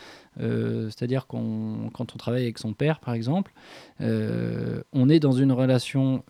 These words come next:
euh, le père et fils, à mo-, euh, voilà.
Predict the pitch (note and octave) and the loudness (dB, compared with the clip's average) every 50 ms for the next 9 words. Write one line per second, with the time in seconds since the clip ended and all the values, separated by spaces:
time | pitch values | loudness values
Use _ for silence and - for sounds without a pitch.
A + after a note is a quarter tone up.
0 | - - A#2 A2 G#2+ A2 A#2 B2+ B2 - C3 B2 A#2 A2+ G2+ - - - F3+ A3 | -8 -4 -2 -2 0 0 0 0 2 2 2 2 2 0 -2 -2 -2 0 0 0
1 | A3 - - - _ _ _ D#3+ - - - - G2+ G#2 A2+ A#2+ B2+ C3 - - | -2 -6 -12 -18 _ _ _ -20 -20 -20 -14 -10 -6 -2 0 0 0 -2 -2 -6
2 | - A2 - - - - - A1 - A2+ G#2+ G#2 A2+ D#3+ G#3+ | -12 -16 -16 -16 -18 -18 -16 -16 -14 -12 -8 -4 -2 -2 -2